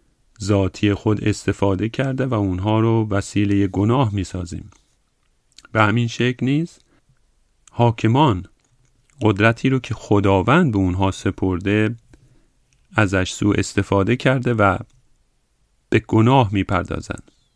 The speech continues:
حتی شریرترین و ستمکارانترین حاکمان این دنیا نیز از خود قدرتی ندارند مگر اینکه این قدرت از خداوند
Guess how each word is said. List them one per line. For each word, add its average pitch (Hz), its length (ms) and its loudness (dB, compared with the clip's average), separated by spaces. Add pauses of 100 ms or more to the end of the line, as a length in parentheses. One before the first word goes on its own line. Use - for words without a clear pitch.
(560)
حتی 117 520 0
شریرترین 110 1160 2
و 104 120 2
ستمکارانترین 104 1800 0 (840)
حاکمان 113 720 2
این 120 240 -2
دنیا 98 400 0
نیز 95 440 -2 (560)
از 110 400 0 (380)
خود - 520 0
قدرتی 113 560 2
ندارند 131 920 2
مگر 135 500 0
اینکه 110 720 -2 (1040)
این 120 240 2
قدرت 107 580 2
از - 180 -6
خداوند 98 800 0